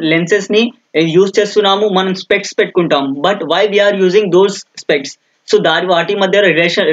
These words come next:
relation ఏంటి, ఇవన్నీ మనం చూద్దాం. So, first వచ్చేసి structure of eye చూడండి, okay? First దీని యొక్క parts చూద్దాం, that is cornea. Next వచ్చేసి iris. See, iris is this, ఓకేనా? దీని నుంచి మనం మన, మన యొక్క క-, ఐలో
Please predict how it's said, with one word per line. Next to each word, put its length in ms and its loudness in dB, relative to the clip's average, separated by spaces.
relation 380 2
ఏంటి, 180 0
ఇవన్నీ 320 0
మనం 160 2
చూద్దాం. 320 0
So, 60 2
first 240 2
వచ్చేసి 380 0
structure 460 -2
of 100 0
eye 200 0
చూడండి, 340 0
okay? 140 2
First 240 -2
దీని 160 2
యొక్క 180 0
parts 260 -2
చూద్దాం, 280 -2
that 180 2
is 80 0
cornea. 360 2
Next 260 -2
వచ్చేసి 300 0
iris. 240 -4
See, 120 2
iris 260 2
is 100 2
this, 140 2
ఓకేనా? 260 0
దీని 200 0
నుంచి 180 0
మనం 140 0
మన, 100 0
మన 80 0
యొక్క 200 -2
క-, 200 4
ఐలో 200 2